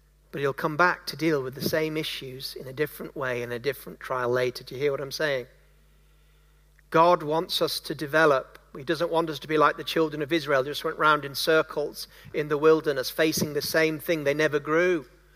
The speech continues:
God wanted them to go into the promised land and face different enemies and different situations so that they could grow strong and learn about God, learn about themselves and glorify Him. So God's trial, if we walk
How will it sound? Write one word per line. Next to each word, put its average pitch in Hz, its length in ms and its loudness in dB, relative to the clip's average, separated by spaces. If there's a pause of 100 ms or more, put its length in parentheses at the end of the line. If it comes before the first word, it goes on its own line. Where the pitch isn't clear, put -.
(300)
God 170 200 4
wanted 160 320 2
them 160 140 4
to 165 100 -6
go 165 140 6
into 160 180 2
the 147 100 0
promised 156 380 0
land 175 320 6
and 135 160 -12
face 143 280 0
different 180 440 -2
enemies 135 480 -4
and 135 120 -12
different 175 360 -2
situations 135 1120 -4 (240)
so 165 140 2
that 160 160 -4
they 151 100 4
could 147 260 -6
grow 156 220 6
strong 170 540 4
and 131 120 -6
learn 165 220 6
about 139 420 2
God, 123 260 2
learn 165 280 4
about 139 320 2
themselves 127 580 -4 (360)
and 160 100 -4
glorify 156 300 6
Him. 120 80 -8 (180)
So 165 220 6 (640)
God's 233 440 6
trial, 220 600 6 (140)
if 156 100 -4
we 208 180 2
walk 247 460 6